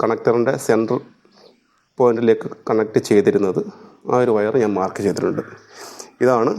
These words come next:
ഒരു കപ്പാസിറ്റർ ചേഞ്ച് ചെയ്യുമ്പോൾ അറിഞ്ഞിരിക്കേണ്ട ഇമ്പോർട്ടന്റ് കാര്യം. ഈ ഒരു വയർ മാറിപ്പോയാൽ നമ്മുടെ ഫാൻ കേടാവാൻ ചാൻസ് ഉണ്ട്, മോട്ടോർ കത്തിപ്പോവാനും ചാൻസ് ഉണ്ട്. അതുകൊണ്ടാണ് ഇത് ഞാൻ മാർക്ക് ചെയ്തത്. ഓക്കെ, ഇനി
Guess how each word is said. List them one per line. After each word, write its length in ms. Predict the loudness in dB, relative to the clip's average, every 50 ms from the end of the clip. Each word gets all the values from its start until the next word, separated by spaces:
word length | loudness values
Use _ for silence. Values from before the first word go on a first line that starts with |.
| -2 0
ഒരു 80 | 0 2 2 0
കപ്പാസിറ്റർ 420 | 2 2 0 0 2 0 -2 2 4 4
ചേഞ്ച് 180 | 4 4 4 2 2
ചെയ്യുമ്പോൾ 320 | 4 2 2 2 2 2 2 2
അറിഞ്ഞിരിക്കേണ്ട 440 | 0 0 -2 2 2 2 2 2 0 0 2 0
ഇമ്പോർട്ടന്റ് 520 | 0 2 2 2 2 2 0 0 0 -2 -4 -6 -18 -20 -20 -20 -20 -20 _ _ _ _ _ _ -2
കാര്യം. 280 | 0 0 0 -2 -4 -4 -14 -20 -20 -20 -20 -20 -20 -20 -20 -20 -20 -20 _ _ _ _ 2
ഈ 20 | 4 4
ഒരു 100 | 6 6
വയർ 160 | 4 4 4 4 2
മാറിപ്പോയാൽ 440 | 2 2 0 2 4 4 4 4 4 2
നമ്മുടെ 200 | 2 2 2 2 2
ഫാൻ 140 | 2 0 2 4
കേടാവാൻ 300 | 2 4 4 2 2 0 0 0
ചാൻസ് 220 | 0 0 0 0 0 0
ഉണ്ട്, 140 | 2 2 2 2
മോട്ടോർ 240 | 4 2 4 4 2 0 0 -6 -6 -6
കത്തിപ്പോവാനും 480 | -2 -2 0 0 2 2 2 2 2 2
ചാൻസ് 220 | 2 0 0 -2 -4
ഉണ്ട്. 120 | -2 0 2 2
അതുകൊണ്ടാണ് 400 | 2 2 2 2 0 -2 -2 -2 -4 -8 -20 -20 -20 -20 _ _
ഇത് 80 | 0 2 2
ഞാൻ 100 | 4 4 2 0
മാർക്ക് 200 | -2 -2 -2 -4
ചെയ്തത്. 240 | -2 -2 -2 -4 -6 -6 -4 -2
ഓക്കെ, 140 | 0 0 -2 -2 -4 -16 -20 _ _ _ _ _ _ _ _ _ _ _ _ _ _ _ _ _ -20 -20 -20 -20 _ _ _ _ -20 -20 -20 -20 -20 -20 -20 -20 -20 -20 -20 -20 -18 -20 -20 -20 _ _ _ 4
ഇനി 100 | 6